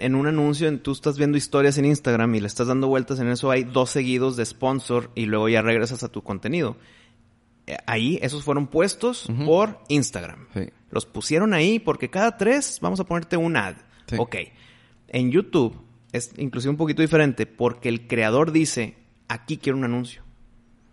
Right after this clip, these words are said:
Speaker 1: Y puede que un anuncio de, un video de dieciocho minutos y nada más metieron un anuncio en medio.
Speaker 2: Ujú.
Speaker 1: Toda madre. Pero hay creadores más avariciosos, creadores de contenido, o sea, los usuarios, que tienen su video de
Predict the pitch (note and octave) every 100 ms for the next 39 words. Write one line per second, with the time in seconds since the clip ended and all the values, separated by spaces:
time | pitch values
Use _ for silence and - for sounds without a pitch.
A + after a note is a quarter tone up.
0 | _ - C#3 D3 D#3 G#3+ G#3+ F3+ F3 F#3+
1 | F#3+ F#3 F#3 F3 - C#2+ D#3+ F#3 F3 F3+
2 | E3 D#3 F3+ A3+ G3+ G#3 G3+ A#3 F3 D#3+
3 | F3+ F3+ F#3 - E3+ F3+ E3+ E3 E3+ A#2+
4 | F2 - G#2 A2 A2+ B2+ B2 G#2+ - -
5 | _ _ _ _ - A2+ A#2+ A#2+ E3 D#3
6 | C#3+ D#3 B2 B2 C3+ D3 D#3 D3 B2+ D3+
7 | - - - F2 B2+ E3+ - A2+ G2 F#2+
8 | - F#2+ F#2 F2+ F#2 A#2+ G#2+ D2+ - -
9 | - _ - - - G#2 A#2+ C#3+ E3 C#3+
10 | C#3 D3+ D#3+ B2+